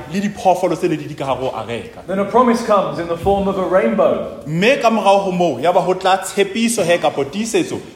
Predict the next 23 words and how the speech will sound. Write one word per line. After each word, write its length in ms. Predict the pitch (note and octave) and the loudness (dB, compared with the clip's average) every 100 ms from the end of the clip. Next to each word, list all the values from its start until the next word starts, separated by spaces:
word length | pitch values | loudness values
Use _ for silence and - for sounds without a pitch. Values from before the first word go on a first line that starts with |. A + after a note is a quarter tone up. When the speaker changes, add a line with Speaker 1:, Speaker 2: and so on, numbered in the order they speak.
| - | -2
Speaker 1:
e 160 | A3+ | 0
tlang 280 | A#3 G3 F#3 | 2 0 0
ka 240 | F#3 F#3+ G3+ | 0 0 0
setshwantsho 680 | - F3 - - G#3 G3+ F#3+ | -6 -6 -6 -4 -4 -2 -2
sa 160 | F#3+ | 0
mookodi. 640 | G3+ G3+ F#3+ E3 A2+ F#2+ - | 2 0 2 0 0 -8 -10
Speaker 2:
That 180 | A#2+ - | -8 0
God 320 | D#3+ D#3+ C#3 | 4 4 0
will 100 | C#3 | -6
never 260 | C#3 B2+ | -4 -4
flood 300 | B2 C3 B2 | -6 -6 -6
the 100 | A#2+ | -4
earth 200 | A#2 A#2 | -4 -6
again. 420 | - C#3+ B2+ - - | -6 -4 -4 -6 -2
Speaker 1:
E 140 | G3+ | 0
le 140 | G#3+ A#3 | 0 -2
tiisetso 480 | A3+ G#3 - F#3+ F3+ | -2 -2 2 0 2
ya 80 | F3+ | 2
hore 220 | F3+ F3+ | 2 0
ha 140 | D3 E3 | 2 2
hona 160 | B3 | 2
mohla 280 | F#3 D#3 F3 | 0 0 0
Modimo 400 | F3+ E3+ E3 | 0 -4 -6